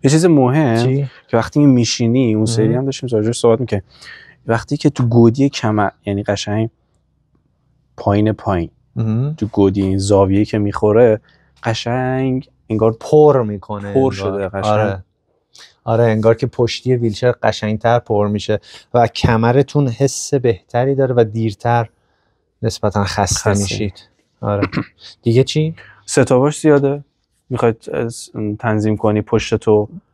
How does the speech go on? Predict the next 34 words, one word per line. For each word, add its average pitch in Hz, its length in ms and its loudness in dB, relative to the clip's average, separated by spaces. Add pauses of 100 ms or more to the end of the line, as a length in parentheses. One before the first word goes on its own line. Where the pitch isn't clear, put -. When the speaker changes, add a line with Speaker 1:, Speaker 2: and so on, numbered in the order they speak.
(120)
Speaker 1:
یا 220 80 6
لاستیک 165 520 4
تو؟ 151 60 -4
Speaker 2:
تنظیماتش، 170 680 0
آره، 143 260 0
تنظیمات 143 1000 -2
اون 175 180 2
انگار 147 600 2 (680)
گزینه‌های 131 760 4
بیشتری 147 540 0
براتون 110 460 2
گذاشتن 110 500 -2
و 120 100 0
ساده‌تر. 127 960 0
تغییراتی 117 840 -4
که 156 100 -2
می‌خواید 110 400 -6
روی 113 160 -2
ویلچر 110 420 -4
بدید 113 360 -4 (320)
خیلی 165 420 4
ساده‌تره، 107 1040 -2 (380)
ولی 170 300 4
این 180 140 -2
خیلی 175 220 6
پیچیده 127 300 -2
است. - 120 2
مثلاً 165 180 -4
یه 185 140 4
تغییر 147 480 0
کوچیک - 360 -6
که 170 100 -2
می‌خواید 151 240 2
مثلاً 160 340 2